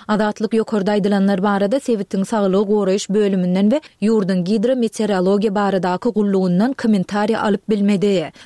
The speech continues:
Türkmenistanyň çäklerine anomal sowuk howa geçen hepdäniň ikinji ýarymynda aralaşyp başlady. Bäşinji dekabrda Lewapda habarçymyz Darganat etrawynda aşy sowuk howanyň ilatyň ýyladyş meselesinde şeýledi. Agyz suw we gaz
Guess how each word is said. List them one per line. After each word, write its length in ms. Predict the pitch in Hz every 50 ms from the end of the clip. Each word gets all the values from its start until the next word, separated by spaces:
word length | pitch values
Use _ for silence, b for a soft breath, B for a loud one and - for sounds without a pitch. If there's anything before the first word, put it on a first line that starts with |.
| B
Türkmenistanyň 640 | - 240 - - 220 202 202 - - 208 196 196 208 196
çäklerine 640 | - - 226 202 196 - 202 196 190 185 202 254
anomal 420 | - 226 214 208 196 190 190 190 190
sowuk 400 | - - 226 208 202 175 - -
howa 240 | 214 190 196 220 240
geçen 340 | 196 202 196 - - 214
hepdäniň 480 | 214 214 - - 202 190 185 202 277 294 B B B B
ikinji 500 | - 262 - - 240 196 185 170 233 240
ýarymynda 520 | 240 226 220 214 214 185 175 180 175 196
aralaşyp 600 | 208 - 226 220 214 208 196 190 185 - - - -
başlady. 640 | 214 190 - - 214 202 170 208 202 185 160 143 B B B B -
Bäşinji 480 | 202 196 196 - - 208 190 175 190 170
dekabrda 520 | 196 196 - 202 190 185 190 180 185 269
Lewapda 500 | 269 247 220 196 196 185 - - 180 180 -
habarçymyz 640 | - 202 175 196 190 - - - 196 190 233 285 B B B B 196
Darganat 440 | 220 220 214 196 208 196 185 - -
etrawynda 640 | 208 196 - - 202 196 190 185 190 190 190 - -
aşy 320 | - 214 202 196 - - 208
sowuk 360 | - - 220 202 190 - -
howanyň 400 | 220 196 190 185 185 196 233 240 -
ilatyň 520 | 233 208 202 196 190 180 180 - - 262 240 208
ýyladyş 400 | 220 202 196 185 170 214 - -
meselesinde 640 | 214 208 196 - 208 196 196 190 - 202 190 180 190
şeýledi. 460 | 208 - 214 190 185 190 196 202 294 b b b b
Agyz 300 | - 214 202 185 254 262
suw 300 | - - 247 214 196 196
we 120 | 208 262 277 -
gaz 240 | 202 208 214 233